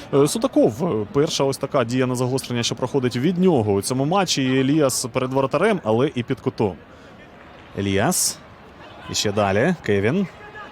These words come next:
Еліас відкривається і віддає Кевін йому прямо в ногу. Каван Еліас пробиває з-під захисника. Далі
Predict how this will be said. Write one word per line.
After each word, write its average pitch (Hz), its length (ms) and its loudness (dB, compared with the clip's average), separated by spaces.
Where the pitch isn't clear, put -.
Еліас 98 300 -4
відкривається 131 680 2
і 110 100 4
віддає 117 320 4
Кевін 117 320 0
йому 117 160 2
прямо 135 240 2
в 135 80 0
ногу. 156 460 4
Каван 143 280 2
Еліас 226 680 2
пробиває 165 640 2
з-під 131 220 -2
захисника. 160 680 2
Далі 151 220 2